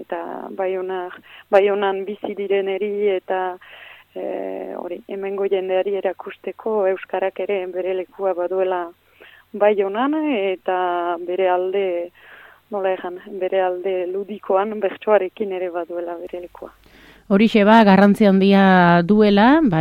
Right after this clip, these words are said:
Speaker 2: Xilaba final, eh, txapelketa Baionan izatea. Aipatu, lauga gelan izango dela eta bi mila bortzeun lagunentzako lekua izanen dela, arratsaldeko bortz terdietan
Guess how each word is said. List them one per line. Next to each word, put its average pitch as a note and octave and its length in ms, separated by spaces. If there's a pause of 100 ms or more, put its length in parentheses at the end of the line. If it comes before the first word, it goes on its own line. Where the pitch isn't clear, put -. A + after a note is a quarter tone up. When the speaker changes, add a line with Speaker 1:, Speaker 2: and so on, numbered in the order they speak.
Speaker 2:
Xilaba F3+ 800
final, F3+ 500
eh, F3 380
txapelketa F#3+ 880
Baionan F#3 600 (320)
izatea. F3+ 640
Aipatu, A3 400
lauga C4 500
gelan G3+ 540
izango F3+ 420
dela F#3 240
eta G#3 240
bi F#3+ 160
mila G#3 320
bortzeun F#3+ 640
lagunentzako F#3+ 680 (320)
lekua G#3 720
izanen D#3+ 420
dela, A#3 220 (180)
arratsaldeko E3 480
bortz F#3 400
terdietan E3+ 800